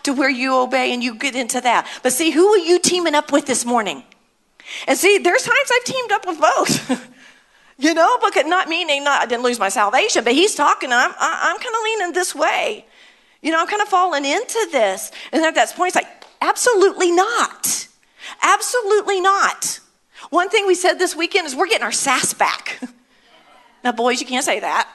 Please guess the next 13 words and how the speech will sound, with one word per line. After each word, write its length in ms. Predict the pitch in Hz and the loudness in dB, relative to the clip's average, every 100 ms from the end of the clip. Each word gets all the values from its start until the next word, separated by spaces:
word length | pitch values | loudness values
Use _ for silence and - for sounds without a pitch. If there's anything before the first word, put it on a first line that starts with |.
| - - - | -18 -20 -6
Okay, 200 | - 302 | -2 0
but 100 | 294 | 4
us 140 | 339 381 | 4 6
girls, 340 | 466 392 381 | 4 4 2
we 80 | 415 | -2
can 120 | 440 | 0
say 160 | 466 508 | 2 4
that. 360 | 392 226 - - - - _ _ _ _ _ _ - | 6 4 0 -8 -20 -20 _ _ _ _ _ _ 2
You 100 | 339 | 2
know 80 | 359 | 4
what 140 | 403 | 4
I 140 | 480 466 | 2 0
mean? 180 | 440 | 0